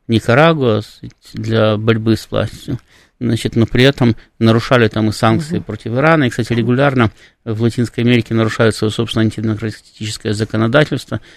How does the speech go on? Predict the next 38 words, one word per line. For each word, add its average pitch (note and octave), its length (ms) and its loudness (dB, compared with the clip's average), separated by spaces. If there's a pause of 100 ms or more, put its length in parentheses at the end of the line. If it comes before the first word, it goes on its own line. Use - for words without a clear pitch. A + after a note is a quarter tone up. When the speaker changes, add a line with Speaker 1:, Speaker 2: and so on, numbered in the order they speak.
(160)
Speaker 1:
именно A#2+ 240 2
для A2+ 140 -2
того, B2+ 300 -2
чтобы, A2+ 440 -4 (300)
э, A2+ 280 -6 (220)
тру A#2+ 200 0
уже A2+ 180 2
многие A2+ 400 4 (320)
десятилетия A2 540 0
является G2+ 280 0
чуть G2+ 200 -8
ли G#2+ 60 0
не G#2 80 2
одним G#2+ 280 4
из G2 100 -4
главных G2+ 320 0
поставщиков - 680 -6 (340)
наркотиков G#2 680 -2
в G2+ 260 -10
Соединённые G#2 540 0
Штаты, A#2 300 0
да G2+ 100 2
и - 20 4
не G2+ 80 0
только G2 240 -2
в - 60 -10
Соединённые F2+ 340 -6
Штаты. - 380 -10 (380)
Значит, A#2+ 180 -2
для A#2 120 2
того, D3 160 4
чтобы C3+ 200 0
получить A#2+ 760 -2 (240)
внебюджетные A#2 800 4
средства, - 400 -6
так A2 120 -6
сказать, A2 180 -6
для A2+ 300 -2